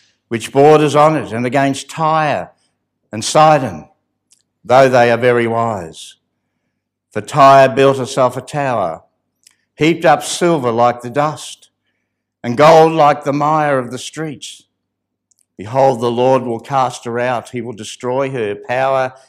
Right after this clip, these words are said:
in the sea, and she will be devoured by fire. Ashkelon shall see it and fear. Gaza also shall be very sor-, sorrowful, and Ekron, for he dried up her expectation. The king shall perish from Gaza,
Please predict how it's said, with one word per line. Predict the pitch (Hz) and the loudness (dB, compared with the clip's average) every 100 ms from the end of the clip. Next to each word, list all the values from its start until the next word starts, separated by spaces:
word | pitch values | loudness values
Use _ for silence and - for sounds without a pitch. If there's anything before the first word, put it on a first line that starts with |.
| - | -10
in | 127 113 | -6 -6
the | |
sea, | 110 - 170 170 | -8 -6 -4 -4
and | 113 - | -4 -6
she | - 160 | -6 -6
will | 147 | -4
be | 123 120 | -6 -6
devoured | 117 101 123 139 131 | -6 -4 -2 -2 -2
by | 107 107 | -6 -6
fire. | - 135 156 107 85 _ _ _ _ _ _ _ _ _ _ _ - | -4 -4 -4 -8 -12 _ _ _ _ _ _ _ _ _ _ _ -6
Ashkelon | 131 139 - 120 107 98 85 85 - _ _ _ _ | -4 -4 -8 -6 -4 -4 -6 -12 -18 _ _ _ _
shall | - 117 | -8 -6
see | 113 - 147 120 | -6 -4 -2 -2
it | 87 | -6
and | 90 87 | -12 -10
fear. | 120 117 90 82 _ _ _ 104 | -6 -6 -6 -12 _ _ _ -2
Gaza | 127 143 135 113 | 0 2 0 -4
also | 117 131 143 131 104 98 | -4 -2 -2 -4 -6 -8
shall | - 123 | -6 -6
be | 110 | -6
very | 110 120 120 | -6 -4 -4
sor-, | 113 - 135 143 - | -6 -4 -2 -4 -8
sorrowful, | - 143 135 120 104 90 - _ _ _ - | -8 -4 -4 -6 -12 -14 -18 _ _ _ -8
and | 127 | -4
Ekron, | 151 165 139 101 78 73 _ _ _ _ - | -2 -4 -4 -4 -6 -16 _ _ _ _ -8
for | 120 | -6
he | 123 | -4
dried | 117 131 131 | 0 2 4
up | 127 127 | 2 -2
her | 127 110 | -6 -6
expectation. | 117 - 120 117 - 135 127 - 98 | -6 -8 -10 -10 -6 -6 -6 -10 -12
The | 107 | -12
king | - 175 170 | -4 -4 -4
shall | - 135 | -4 -2
perish | 127 - 151 127 - | -2 -6 -6 -6 -10
from | 113 107 | -14 -10
Gaza, | 113 117 113 107 107 98 | -4 -2 -4 -4 -10 -12